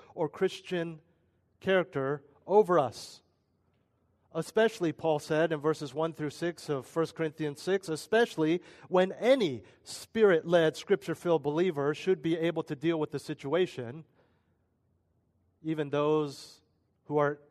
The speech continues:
in the midst of that dispute should be able to settle it. If not, other Christians should. In other words, the situation should never have gone to that point in the first place, but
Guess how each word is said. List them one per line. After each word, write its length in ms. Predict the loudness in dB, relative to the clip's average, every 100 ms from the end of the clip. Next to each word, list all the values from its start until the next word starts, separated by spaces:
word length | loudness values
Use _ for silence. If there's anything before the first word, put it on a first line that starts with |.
| _
in 140 | -12 -10
the 60 |
midst 280 | -4 -4 -4
of 80 | -6
that 200 | -6 -6
dispute 460 | -10 -10 -8 -8 -8
should 180 | -10
be 100 | -4
able 180 | -4 -4
to 60 | -6
settle 320 | -4 -2 0
it. 160 | 0 -2
If 220 | -4 -4
not, 260 | -2 0
other 180 | 0 -4
Christians 520 | -6 -8 -8 -10 -10
should. 420 | -6 -2 -2 -4 -8 _ _ _ _ _ _ _ _ _ _ _ _ _ _ _
In 100 | -4
other 180 | -2 0
words, 200 | -2 -4
the 60 |
situation 720 | -8 -10 -6 -4 -4 -4 -8 -8
should 180 | -10
never 260 | -6 -4 -2
have 120 | -2
gone 220 | -2 -6
to 100 | -4
that 200 | -4 -6
point 280 | -6 -6 -6
in 80 | -8
the 80 | -10
first 300 | -2 -2 -2
place, 240 | 0 0
but 200 | 0 -2